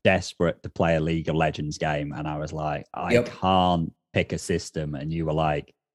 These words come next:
Speaker 1: "Use Marvel superheroes." And I was like, "You're insane." But then I did it anyway. And it, it, it worked really well. Um, I still wasn't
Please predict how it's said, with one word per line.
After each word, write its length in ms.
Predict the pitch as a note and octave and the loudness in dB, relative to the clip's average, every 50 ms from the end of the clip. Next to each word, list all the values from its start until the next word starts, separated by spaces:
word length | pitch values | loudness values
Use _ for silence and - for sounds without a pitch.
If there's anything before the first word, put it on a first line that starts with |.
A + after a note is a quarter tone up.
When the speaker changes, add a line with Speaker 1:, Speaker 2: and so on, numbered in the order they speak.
| _ _ - - - - - _ _ _ _ _ _ | _ _ -20 -20 -20 -20 -20 _ _ _ _ _ _
Speaker 1:
"Use 200 | - E2+ D#2+ D2+ | -6 -4 -2 2
Marvel 280 | - F2+ F2+ F#2 F#2 G#2 | 4 4 4 4 4 2
superheroes." 680 | F#2+ - A2 A2+ A2+ - B2+ F#2+ E2+ D#2+ C#2+ C2+ - - | 2 2 2 2 4 2 2 2 2 0 0 -2 -4 -4
And 80 | D2+ | -4
I 20 | D#2 | -4
was 100 | D2+ - | -4 -6
like, 220 | - - - - | -6 -8 -4 2
"You're 160 | C3 C#3+ C#3 | 2 4 4
insane." 680 | B2+ G#2 G#2 - - F3 C#3+ C#3 C3+ A#2 G#2+ F#2+ F2+ F2 | 4 2 0 4 4 4 6 6 4 4 2 0 0 -2
But 200 | E2 G#2+ - - | -2 -2 -2 0
then 160 | F#2+ F2+ F2 | 0 0 2
I 80 | F2 E2+ | 2 2
did 200 | E2 G#2+ F2+ F2 | 4 4 4 4
it 80 | F2+ F#2 | 4 2
anyway. 420 | F2+ F#2 F#2 E2 D#2+ D2+ D#2 D#2 | 4 4 4 2 2 2 0 2
And 140 | - G2 G#2+ | 2 2 2
it, 80 | G#2+ - | 2 2
it, 140 | G#2 A2 G#2 | 2 0 0
it 200 | - A#2+ B2 G#2+ | 2 2 2 6
worked 380 | A2 C3+ C#3 B2 A2+ G#2 E2 - | 6 6 6 6 4 2 -2 -4
really 580 | G2 F2 F#2 F#2 F#2 F2+ F2+ F2+ E2+ E2+ F2 E2+ | 0 4 4 6 6 6 6 4 4 4 4 4
well. 420 | D#2+ E2 D#2+ D#2+ D2+ C#2+ D2+ - _ _ _ _ _ _ - _ _ - - | 4 2 2 2 2 0 -4 -6 _ _ _ _ _ _ -20 _ _ -2 0
Um, 320 | F2 F2 E2+ E2+ E2 - - | 2 4 4 4 2 2 2
I 60 | C3 | 2
still 180 | C3+ - - D3+ | 4 6 6 4
wasn't 200 | G#2+ - - - | 4 2 -2 -10